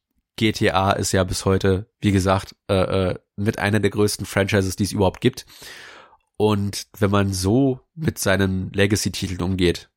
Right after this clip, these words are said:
äh, dann verdient man eigentlich den Erfolg heutzutage auch nicht mehr. Und, äh, ich glaube, da gibt's dann, wie gesagt, zum Glück mehr als genug positive Beispiele, wo das besser funktioniert. Crash Bandicoot hat,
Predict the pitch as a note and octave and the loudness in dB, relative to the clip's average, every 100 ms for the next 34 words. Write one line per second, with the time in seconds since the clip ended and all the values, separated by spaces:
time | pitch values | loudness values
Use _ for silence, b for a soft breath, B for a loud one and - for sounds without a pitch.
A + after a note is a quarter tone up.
0 | _ _ _ _ _ _ _ _ - _ | _ _ _ _ _ _ _ _ -16 _
1 | _ F#2 F2 F2+ F#2 A2 G2+ G2 F2+ F#2 | _ 0 2 2 0 0 0 2 0 0
2 | F#2+ F#2+ E2 - E2 - E2+ - - - | 0 0 -2 0 -2 0 -6 -4 -4 -2
3 | - - F2 - G#2+ - B B B B | -2 -2 -6 -4 -4 -6 B B B B
4 | B B B _ G2+ G2 F#2 F#2 F2 - | B B B _ 0 0 0 -2 -6 -2
5 | F#2+ F#2 - G2 G2 F#2+ F2+ - - F2+ | 0 0 0 0 2 0 0 -2 -2 0
6 | F2 F2+ F2+ F2+ - - F#2 F2+ G2 - | 0 -2 0 0 -2 -4 -4 -2 -2 -4
7 | - _ C#3+ G#2 G2 F#2 F#2 - F2+ - | -20 _ -2 0 2 0 -2 -6 -6 -6
8 | - G2+ F#2 - F#2 F2+ F2 F2 - - | -4 0 0 0 0 2 2 0 0 -2
9 | F2+ F2 F2+ - F#2 - F2 - F2 - | 2 2 -2 -2 -2 0 -2 0 -2 -2
10 | E2 - F2+ G1+ - B B B B B | -8 -4 -4 -4 -10 B B B B B
11 | - A#2 G2+ - G#2 G2+ G2 - G2 - | -2 0 0 0 0 0 -4 -2 -4 -2
12 | F#2 - | -4 -4